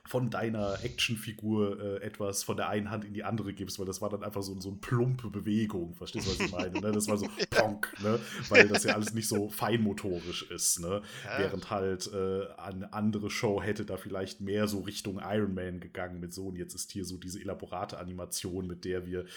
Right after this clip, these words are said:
Speaker 1: das überhaupt erst verbinden oder so weiter.
Speaker 2: Ja,
Speaker 1: Oder
Speaker 2: ja.
Speaker 1: du kriegst das jetzt hier so aufgenäht, ganz aufwendig, und dann so Glock, wie so ein Legostein, ne? Und das ist halt, das ist halt ein toller visueller Gag, der das halt so ein bisschen referenziert, dass es halt immer noch Actionfiguren sind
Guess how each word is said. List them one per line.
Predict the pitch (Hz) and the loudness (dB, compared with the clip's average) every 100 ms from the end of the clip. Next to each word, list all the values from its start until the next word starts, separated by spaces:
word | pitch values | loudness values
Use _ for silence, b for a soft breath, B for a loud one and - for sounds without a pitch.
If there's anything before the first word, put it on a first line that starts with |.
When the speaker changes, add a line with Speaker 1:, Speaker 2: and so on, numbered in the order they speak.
| B | B
Speaker 1:
das | - - | -8 -6
überhaupt | - 101 - | -4 -6 -6
erst | 90 - | -8 -6
verbinden | 101 101 98 107 104 92 87 85 | -6 -4 -2 -2 -4 -6 -6 -6
oder | 87 85 | -8 -8
so | 85 80 | -10 -8
weiter. | 80 87 98 101 | -4 -4 -2 0
Speaker 2:
Ja, | 101 98 98 | 2 2 2
Speaker 1:
Oder | 101 95 | 0 0
Speaker 2:
ja. | |
Speaker 1:
du | 92 | -2
kriegst | - 110 - | -4 -4 -2
das | 95 - | -2 -4
jetzt | - | -4
hier | 107 101 | -2 -4
so | - | -2
aufgenäht, | 101 104 - 90 90 90 85 - | -2 -2 -4 -4 -2 -2 -4 -6
ganz | 90 85 | -6 -6
aufwendig, | 87 85 90 90 | -6 -6 -6 -2
und | |
dann | 113 | 0
so | 104 98 | 0 -2
Glock, | - 117 120 - 113 | 4 6 6 4 -4
wie | 104 | -2
so | 107 | 0
ein | |
Legostein, | 101 104 95 92 - 87 87 85 | 4 4 4 0 0 0 -2 -2
ne? | 98 107 B 127 | -2 -4 B -2
Und | 110 | 2
das | 110 | 2
ist | 131 | 4
halt, | 135 117 | 4 4
das | 117 | 2
ist | 226 | 4
halt | 180 | 4
ein | 127 | 4
toller | - 170 143 | 4 6 4
visueller | 143 131 131 110 | 2 0 0 2
Gag, | 110 120 - | 0 -2 -2
der | 117 | -2
das | 113 | 0
halt | 123 120 | 0 -2
so | |
ein | 107 | -4
bisschen | 123 127 | -4 -4
referenziert, | 117 123 107 104 - 131 - | -4 -4 -4 -2 0 2 2
dass | 120 | 0
es | 117 | 0
halt | 113 104 | 0 -2
immer | 139 143 | 0 2
noch | 120 123 B B B - | 2 -2 B B B -4
Actionfiguren | - - - 107 107 107 104 92 92 | 0 2 0 0 -4 -2 0 0 0
sind | 90 87 85 | -4 -4 -6